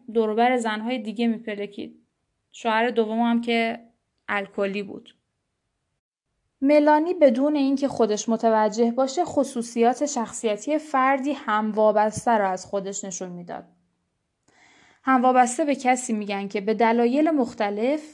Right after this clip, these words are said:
همراه و همدم فردی الکلی یا معتاد می‌شه. یا به فردی منفعل و مشکل دار میچسبه که به خیال خودش به اون کمک کنه که از منجلابی که در اون دست و پا می‌زنه بیرون بیاد و قادر باشه روی پاهای خودش وایسته.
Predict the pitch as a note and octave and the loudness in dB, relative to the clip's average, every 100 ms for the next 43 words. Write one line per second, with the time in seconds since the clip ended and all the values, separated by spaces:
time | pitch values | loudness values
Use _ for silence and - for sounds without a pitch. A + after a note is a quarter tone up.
0 | _ A#3 A3 G#3+ B3+ D#4+ E4 C4+ A#3+ A3 | _ -4 -2 2 4 4 2 0 -2 -2
1 | A#3 A#3+ B3+ B3+ B3 A#3+ A#3+ B3 A#3+ A3+ | 0 0 0 0 0 0 0 -2 -2 0
2 | A3 A3+ A#3 A3 C4+ C#4+ C#4 C#4 A#3 G#3+ | 0 -2 0 0 2 2 2 2 2 -2
3 | G#3 G#3+ F#3 F#3+ - - - _ _ _ | -2 -2 -2 -6 -12 -12 -16 _ _ _
4 | _ _ _ _ _ - C4+ C4+ C4+ B3 | _ _ _ _ _ 0 4 4 4 4
5 | A#3 A#3+ B3+ A#3 A3+ A3+ A3+ A#3 C#4 D4 | 4 4 2 4 2 0 0 2 2 2
6 | A#3 A#3 - G#3+ A3 C4+ D#4+ D#4 A3+ A3 | 2 0 0 -2 2 2 2 -2 -4 -4
7 | - A3 A3+ A3 G#3+ A3 C4 D#4+ F4+ G4 | -6 -6 -2 -2 -2 -4 -4 2 4 4
8 | F#4+ D#4+ D4+ C4 B3 C4+ A#3 A#3 C4 C4 | 2 0 -2 0 0 0 0 0 0 -4
9 | G#3+ G3+ G#3 G3+ - - - - D#4 D4+ | -6 -6 -6 -6 -8 -20 -12 0 0 2
10 | D4+ D#4 D4 C#4 E4+ G4+ G4 B3+ A3+ A3 | 0 2 2 4 4 4 2 2 2 2
11 | G#3+ G#3+ - A#3 A3 A3 A3 G#3+ A3+ C4 | 0 -2 -4 -4 -4 -4 -4 -4 -2 -2
12 | C#4+ C#4 A3+ G#3+ A3 A3+ A3 A3+ A#3+ A#3+ | -4 -4 -4 -2 -2 0 0 0 0 0
13 | A#3+ A#3 G3+ A#3 C4 C4+ B3+ C4 B3 G#3 | 0 -2 0 0 0 -2 -2 -2 -2 -4
14 | G#3+ A3 A3 G3+ G3 G3 F#3+ F#3+ - - | -4 -2 -4 -4 -8 -8 -8 -10 -12 -14
15 | A3+ | -16